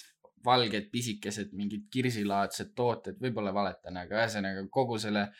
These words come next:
niš on see, et kui sa töötled selle ära, teed selle mingi pulbriks või asjaks või mis iganes,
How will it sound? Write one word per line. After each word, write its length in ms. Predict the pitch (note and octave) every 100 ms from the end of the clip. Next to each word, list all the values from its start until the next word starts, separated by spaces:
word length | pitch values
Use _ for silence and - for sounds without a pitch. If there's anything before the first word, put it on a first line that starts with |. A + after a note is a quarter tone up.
| - _ -
niš 400 | C3 C#3 A#2+ -
on 140 | G#2 G2+
see, 240 | A2 G#2
et 140 | F#2+ -
kui 180 | - B2
sa 160 | A#2 G#2+ G2+ G2+ G2+ - _ _ _ _ _ D#3
töötled 300 | D3 A#2 -
selle 220 | A#2+ C3+
ära, 200 | D3+ A#2+
teed 160 | A#2 A#2
selle 140 | A#2 A2
mingi 180 | G#2+
pulbriks 540 | G#2 C#3+ C#3+ G2+ G2 -
või 140 | G#2+
asjaks 320 | A2+ G#2 - -
või 80 |
mis 160 | A2 -
iganes, 420 | A#2+ A2 G2+ G2+